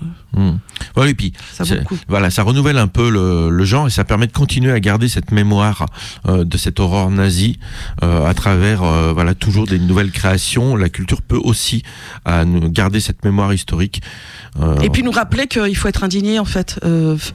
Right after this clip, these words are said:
Speaker 2: face à t-, cette histoire. Euh, il, il faut continuer à la porter. Et ce qui, euh, aujourd'hui est prôné, euh, par certains et certaines, euh,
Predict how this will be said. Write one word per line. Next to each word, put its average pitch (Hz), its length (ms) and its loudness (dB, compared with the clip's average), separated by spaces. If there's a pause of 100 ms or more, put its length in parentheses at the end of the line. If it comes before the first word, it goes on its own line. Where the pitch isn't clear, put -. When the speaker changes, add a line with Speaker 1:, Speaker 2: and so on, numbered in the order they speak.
(100)
Speaker 2:
face - 260 0
à 190 60 -2
t-, 185 100 -2
cette 180 360 -4
histoire. 240 560 -2 (440)
Euh, 175 680 2
il, 165 400 -2
il 175 80 2
faut 214 140 0
continuer 214 320 0
à 208 60 0
la 196 100 0
porter. 294 500 -2
Et 208 40 2
ce - 100 -2
qui, 196 340 0
euh, 170 160 2
aujourd'hui 180 480 0
est 190 60 0
prôné, 202 440 0
euh, 180 120 2
par 180 180 -2
certains 202 360 -2
et 175 60 2
certaines, 262 460 -2
euh, 165 240 2